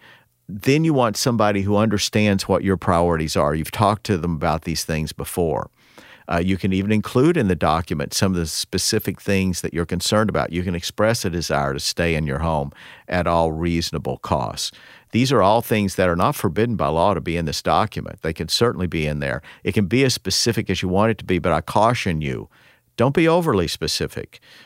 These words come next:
because you, you essentially deprive this person in whose judgment you've placed so much trust.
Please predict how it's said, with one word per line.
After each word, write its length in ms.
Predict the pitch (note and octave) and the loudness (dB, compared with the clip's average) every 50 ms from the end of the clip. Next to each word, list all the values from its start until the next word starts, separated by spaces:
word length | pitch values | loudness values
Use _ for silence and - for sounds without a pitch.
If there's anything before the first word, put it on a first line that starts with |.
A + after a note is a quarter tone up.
| _ _ | _ _
because 340 | - F#2 F2+ - A2+ G#2 F2+ | -10 -6 0 2 2 2 2
you, 460 | F#2 F#2+ G#2 A2 A2 G#2+ G#2 G2 F2+ - - | 0 0 2 2 2 2 2 0 -2 -4 -2
you 100 | G#2+ G2+ | -2 -2
essentially 640 | G2 - - B2+ C3 C#3+ - - A#2+ A2 G2+ F2+ | 0 0 0 -2 -2 -2 -2 0 2 2 2 0
deprive 840 | D2+ - F2 - - - G#2+ G#2 G#2+ A2+ A#2 A2+ G#2 F#2+ E2+ - | 0 -4 -4 -4 -2 0 2 4 4 4 4 4 4 2 0 -2
this 220 | - F2+ E2+ - - | -2 -2 -2 -2 -4
person 600 | - - G#2+ G2+ G#2+ - - F#2+ E2 D#2 D#2+ - - - - - - _ - | -4 -2 0 0 0 0 -2 -4 -4 -4 -6 -8 -12 -20 -20 -20 -20 _ -4
in 240 | - G#2 G2 G2 F#2+ | -2 0 0 0 2
whose 280 | F#2+ G2+ G2+ F#2 E2+ | 2 2 0 0 -2
judgment 640 | - - - G2+ F#2+ G#2+ G#2 - - G2 F2+ E2 - | -4 -2 2 2 2 2 0 -2 -2 -2 -2 -2 -2
you've 240 | - F2 E2+ D#2+ - - | -4 -4 -4 -6 -8 -10
placed 600 | - - G#2+ F#2+ F2+ F2 F2 - - - - - | -4 -2 0 0 2 0 -2 -4 -6 -8 -8 -6
so 200 | - - G#2+ F#2+ | -2 0 0 2
much 260 | F#2+ F2 E2 - - | 2 0 -2 -4 -6
trust. 540 | - - - - A#2+ G2+ D2 - - - | -4 0 2 4 4 4 2 0 -4 -8